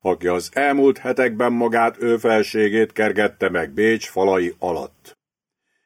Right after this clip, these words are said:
Kémjelentéseim szerint ez a hét próbás kurusz zsivány most éppen Siklós környékén garázdálkodik. Néhány száz huszárján kívül csak kiképzetlen parasztcsürhét vezényel.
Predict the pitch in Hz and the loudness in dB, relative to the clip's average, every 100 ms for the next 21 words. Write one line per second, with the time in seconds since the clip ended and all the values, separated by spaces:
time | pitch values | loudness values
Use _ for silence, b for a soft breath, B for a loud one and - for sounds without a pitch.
0 | _ 101 135 143 139 139 127 135 131 - | _ 0 2 2 2 2 2 4 4 2
1 | 131 131 - 127 131 131 131 123 120 107 | 2 2 0 2 2 0 -2 0 0 0
2 | 120 117 123 123 120 123 107 127 120 107 | -2 -2 0 2 2 0 -2 -2 0 -2
3 | 92 110 117 110 107 104 - 117 107 113 | -2 0 2 2 2 0 0 -2 -2 -2
4 | 101 - 123 123 120 110 - 107 104 101 | -4 -4 -6 0 0 0 0 0 2 2
5 | 98 101 95 87 92 85 80 73 82 71 | 2 2 -2 0 0 0 -2 -4 -4 -4
6 | 82 - - - _ _ _ _ _ _ | -10 -14 -16 -20 _ _ _ _ _ _
7 | _ _ - 110 139 135 135 127 131 131 | _ _ -6 -2 0 2 0 0 2 2
8 | 123 131 117 131 120 120 120 101 120 117 | 2 -2 0 2 2 2 -2 -4 -2 2
9 | 117 107 113 98 120 117 123 110 123 123 | 2 2 0 -2 -4 0 0 2 0 0
10 | 117 117 117 117 110 - - 107 104 104 | -2 -2 0 2 2 0 -4 -4 0 0
11 | 98 101 90 92 78 76 71 - | 2 -2 -2 -4 -6 -10 -12 -16